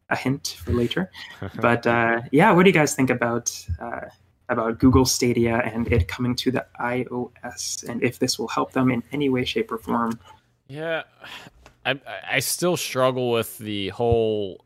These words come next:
Speaker 2: uh, business proposition, so to speak, of Stadia, because I think we've talked about this before, where you're paying the subscription and then you're buying the games as well on top of that. Uh, whereas the Amazon Luna has kinda done a, a channels approach,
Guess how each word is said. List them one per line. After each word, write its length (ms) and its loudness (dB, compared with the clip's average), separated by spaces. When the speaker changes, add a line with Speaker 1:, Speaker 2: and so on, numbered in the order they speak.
Speaker 2:
uh, 640 -6
business 540 -4
proposition, 840 -2
so 160 -4
to 80 -4
speak, 340 -6
of 260 -4
Stadia, 520 0
because 580 -6
I 100 -4
think 180 -6
we've 160 -4
talked 260 2
about 240 -2
this 140 -6
before, 420 -2
where 180 -2
you're 120 -4
paying 340 -2
the 80 -4
subscription 800 -2
and 160 -4
then 140 -2
you're 120 -2
buying 380 0
the 80 -2
games 440 -2
as 180 -6
well 440 2
on 220 -2
top 300 -2
of 120 -2
that. 360 2
Uh, 240 0
whereas 340 0
the 120 0
Amazon 540 -2
Luna 600 -2
has 340 -6
kinda 260 -4
done 240 -4
a, 180 -8
a 100 -6
channels 520 -6
approach, 600 -4